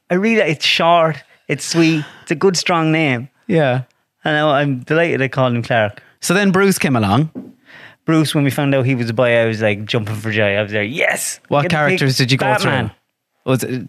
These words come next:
Speaker 1: I was, I was always gonna be Bruce.
Speaker 2: There was no question?
Speaker 1: Oh, Batman versus Superman.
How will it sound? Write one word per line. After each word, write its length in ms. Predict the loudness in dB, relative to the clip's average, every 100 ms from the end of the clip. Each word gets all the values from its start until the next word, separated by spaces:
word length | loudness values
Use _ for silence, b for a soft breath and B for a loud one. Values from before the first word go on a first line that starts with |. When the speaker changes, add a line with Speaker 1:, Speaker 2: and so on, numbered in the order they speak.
| -10
Speaker 1:
I 80 | -6
was, 120 | -2
I 260 | 0 2 0
was 100 | 2
always 240 | 2 2
gonna 160 | -2 -4
be 80 | -4
Bruce. 280 | -6 -4 0
Speaker 2:
There 80 |
was 100 | 2
no 140 | 2 0
question? 380 | 0 -2 0 0
Speaker 1:
Oh, 100 | 2
Batman 380 | 0 0 0
versus 220 | 0 -2 -2
Superman. 440 | -2 0 -4